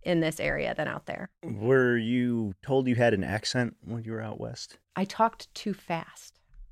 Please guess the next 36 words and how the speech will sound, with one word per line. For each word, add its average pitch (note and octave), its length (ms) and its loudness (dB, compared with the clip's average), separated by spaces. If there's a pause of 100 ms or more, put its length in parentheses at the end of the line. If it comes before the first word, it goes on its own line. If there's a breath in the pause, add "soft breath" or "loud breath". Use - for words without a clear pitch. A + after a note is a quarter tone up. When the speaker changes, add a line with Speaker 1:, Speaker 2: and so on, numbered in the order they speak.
(140)
Speaker 2:
Is E2+ 120 -12
that F2 160 0
what F#2+ 120 0
it G2+ 80 0
is? A2 220 -2
Yeah. E3 240 0
Speaker 1:
That's, - 400 -10
that's E3+ 280 4
what F#3 120 4
I E3+ 60 8
Speaker 2:
Yeah. E3+ 80 6
Speaker 1:
was F3 120 2
told D#3 360 0
when E3 80 2
I D#3 80 4
moved D#3+ 260 0
out E3+ 160 2
west. D3+ 360 -8
They're F3+ 120 -8
like, F3+ 300 -4 (440)
"Oh, F3+ 120 4
you're F#3+ 200 4
not G3 240 2
from F3+ 240 0
here. D#3 320 -4 (100)
You F3 140 -6
really E3 380 2
talk D#3 420 -8
too D#3+ 100 -8
Speaker 2:
Yeah, D3+ 40 -2 (180)
yeah. D3 220 -2
Speaker 1:
fast." - 260 -14
I'm - 80 -6
Speaker 2:
I'm F#3 80 -2
Speaker 1:
like, F3 120 -4 (540)
"Okay." D#4 360 -6